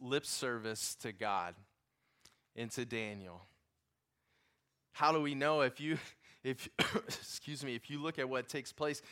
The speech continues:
in the beginning of chapter three, we know that it was lip service. Because here's what we find in, in chapter three. So remember the dream. So the contents of the dream are this.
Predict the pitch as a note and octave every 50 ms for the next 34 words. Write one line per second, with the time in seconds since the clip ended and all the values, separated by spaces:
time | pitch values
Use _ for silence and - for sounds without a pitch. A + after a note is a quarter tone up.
0 | - - - B2 B2+ B2+ B2+ B2 B2+ B2+ B2+ C#3 C#3+ C#3+ C3+ B2+ A2+ G#2+ - D3+
1 | C3 C3 - - B2+ A#2 - - D3 D#3+ D#3+ C3+ B2 A#2+ A#2 - _ _ _ _
2 | _ _ _ _ _ _ _ _ _ _ _ _ _ - - - - - - -
3 | A#2 C3 C#3 C3+ C3 D3 F3 F3 C3+ A#2+ A#2 A2+ A2 A2 G#2+ G#2+ G#2 G2+ G#2 G#2
4 | G2+ F#2+ - - - G#2 F#2 F2 E2+ - - - - - - - - - - -
5 | _ _ _ _ _ _ _ - - - - - - B2+ D#3+ D3+ C#3 - F3+ F#3
6 | G3 F3+ F#3+ F3+ E3 D#3 D3 C#3+ - - D#3+ E3+ D#3+ B2+ A2 A2+ A2 A2 - A2+
7 | B2 A#2+ A#2+ A#2+ - A#2+ B2 A#2+ A2+ - - C3 A#2+ - - A#2 A2+ - - B2+
8 | A2+ G2+ F#2 E2+ D#2+ - _ _ - - - - - - D#3 D3+ D3+ D3+ D#3 E3
9 | F3 G3 A3+ A#3 B3 A#3+ G#3 G#3 F#3+ E3 F#3 F#3+ F3 C#3 A2+ G2+ G2+ A2 - -
10 | D#3 C#3+ D3+ - - G3 G#3 A3+ A3+ - A3+ G#3+ G#3 G3 - G3 F#3 D#3+ D#3+ C#3+
11 | B2 D#3+ F3 F3 E3 D3+ C3+ C3 C3 D3 C3 G#2 F2 - - - - - -